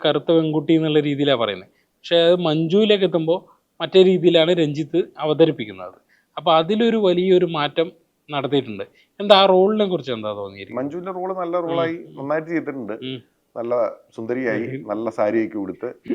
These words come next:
Speaker 2: നല്ല വലിയൊരു പൊട്ടൊക്കെ
Speaker 1: പൊട്ടൊക്കെ
Speaker 2: തൊട്ട്,
Speaker 1: തൊട്ട്.
Speaker 2: ആ, നന്നായി തന്നെ കാണിച്ചിട്ടുണ്ട്.
Speaker 1: ഒരു ബംഗാളി ലുക്ക് ഉണ്ടല്ലേ?
Speaker 2: <laughs>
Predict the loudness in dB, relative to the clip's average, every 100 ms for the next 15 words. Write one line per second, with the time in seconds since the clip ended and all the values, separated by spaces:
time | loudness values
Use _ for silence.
0 | -8 -6 -6 -4 -4 -6 -10 -6 -4 -2
1 | -2 -2 -4 -6 -10 -12 -8 -4 -4 -2
2 | -2 4 4 4 0 2 0 -2 -8 -8
3 | 0 2 4 2 4 6 8 6 2 -4
4 | -6 -4 -4 -4 -6 -4 -4 0 0 -2
5 | -16